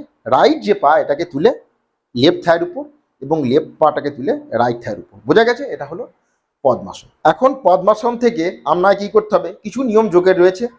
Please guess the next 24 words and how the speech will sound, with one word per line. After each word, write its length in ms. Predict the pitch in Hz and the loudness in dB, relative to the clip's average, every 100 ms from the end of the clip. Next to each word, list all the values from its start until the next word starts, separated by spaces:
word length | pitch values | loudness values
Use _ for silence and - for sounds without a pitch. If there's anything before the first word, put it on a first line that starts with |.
| _ _ - | _ _ -2
আপনি 240 | 170 214 233 | 0 2 2
যখন 160 | 233 254 - | 2 -2 0
সামনের 280 | 190 208 214 | 0 0 0
দিকে 140 | 214 156 | 0 -2
ঝুঁকছেন 340 | 208 - 330 349 - _ _ _ | -4 -2 -2 -2 -8 _ _ _
তখন 260 | 180 196 285 339 _ _ - | 0 2 0 -2 _ _ -4
শ্বাস 220 | 180 214 - | 2 2 2
ছেড়ে 200 | 190 196 170 | 4 4 4
ঝুঁকবেন, 320 | 208 190 339 - _ - | -2 -4 -6 -8 _ -2
এবং 120 | 170 196 175 | 0 4 2
যখন 200 | 175 247 247 | 2 0 -2
সামনের 260 | 180 202 | -4 -4
দিকে 120 | 202 196 | -4 -4
উপর 100 | 185 175 | -2 -4
দিকে 140 | 175 | -4
উঠে 120 | 175 180 | 0 2
আসছেন 200 | 175 - 170 160 | 2 -2 -4 -4
তখন 160 | 151 160 | -6 -6
শ্বাস 200 | 156 202 143 | -6 -6 -6
নিয়ে 120 | 127 110 | -8 -8
উঠে 120 | 101 | -10
আসবেন, 240 | - - - - _ - | -16 -18 -20 -20 _ 2
বোঝা 160 | 180 220 | 4 4
গেছে? 180 | 254 | 2